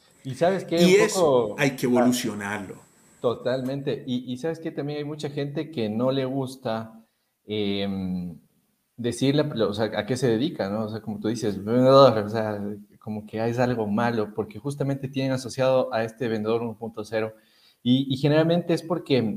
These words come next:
Speaker 1: em, decía, "Bueno, como no estu-, no, no fui a, no estudié, no alcancé a hacer una, una, una, una licenciatura, un,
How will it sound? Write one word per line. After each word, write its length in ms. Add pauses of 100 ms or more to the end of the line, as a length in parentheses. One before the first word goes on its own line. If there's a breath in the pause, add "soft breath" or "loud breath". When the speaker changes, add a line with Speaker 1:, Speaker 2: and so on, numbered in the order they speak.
(200)
Speaker 1:
em, 720
decía, 260
"Bueno, 340
como 300
no 140
estu-, 320
no, 300
no 200
fui 180
a, 200
no 100
estudié, 640
no 80
alcancé 340
a 40
hacer 180
una, 400
una, 360
una, 520
una 220
licenciatura, 880
un, 360